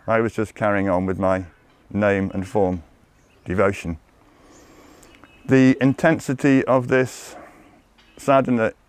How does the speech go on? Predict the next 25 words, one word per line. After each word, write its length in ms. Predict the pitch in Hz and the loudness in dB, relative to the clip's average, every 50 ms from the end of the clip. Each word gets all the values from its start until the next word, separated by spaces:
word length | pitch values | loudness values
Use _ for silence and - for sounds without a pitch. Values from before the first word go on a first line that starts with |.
| _ | _
increased, 600 | - 127 127 127 - - 135 143 156 - - - | -2 0 0 0 0 0 0 0 0 -2 -6 -6
it 80 | - - | -6 -4
ratcheted 600 | - 113 127 127 131 - 135 117 - 120 110 - | -2 0 -2 -2 -2 -4 -6 -4 -4 -4 -4 -2
up, 340 | - 127 135 - - - - _ _ _ _ _ _ _ _ _ _ _ _ _ - - | 0 0 0 -2 -4 -12 -20 _ _ _ _ _ _ _ _ _ _ _ _ _ -10 -4
and 420 | 113 113 113 113 117 113 113 113 104 | -2 0 0 0 0 0 -2 -2 -2
within 580 | 113 120 120 127 135 135 135 131 131 127 110 - - | -2 0 0 2 2 2 2 0 -2 -2 -6 -10 -12
a 80 | 117 | -10
couple 320 | 117 - 156 147 - - 131 | -4 0 0 0 0 -2 -4
of 100 | 123 120 | -2 0
years 460 | 127 127 127 123 123 120 - - - _ _ _ _ _ _ _ _ | 2 2 2 2 2 0 -4 -10 -20 _ _ _ _ _ _ _ _
she 240 | _ - - 127 123 | _ -8 -4 -4 -2
was 520 | 117 117 120 120 117 117 110 - - - _ _ _ _ _ _ _ _ _ _ _ _ _ - | 2 2 4 4 2 2 0 -4 -14 -20 _ _ _ _ _ _ _ _ _ _ _ _ _ -2
up 240 | 127 147 - - - - | -2 -2 -2 -2 -8 -8
to, 320 | - 135 120 131 143 147 | -4 -2 0 0 0 -2
she 180 | 147 - - 120 | -6 -6 -8 -6
te-, 220 | - - 123 113 - | -2 0 0 0 -2
she 160 | - - 131 | -2 -6 -8
told 280 | - - 127 127 123 110 | -6 -2 0 0 0 0
me 140 | 117 117 117 | -2 -4 -2
once, 280 | 107 107 110 110 - | -2 -2 -2 -2 -6
twenty 460 | - - - 135 131 131 - - 135 - | -10 -8 -4 -2 -2 -2 -4 -6 -6 -4
hours 320 | 123 123 117 113 110 104 | -2 0 0 -2 -2 -4
a 60 | 110 | -6
day 400 | 95 - 98 92 92 104 123 127 _ _ _ _ _ _ _ _ _ _ _ - | -4 -2 0 0 0 0 -2 -6 _ _ _ _ _ _ _ _ _ _ _ -2
of 420 | - 107 104 101 101 101 95 - | 0 2 2 2 2 0 -4 -8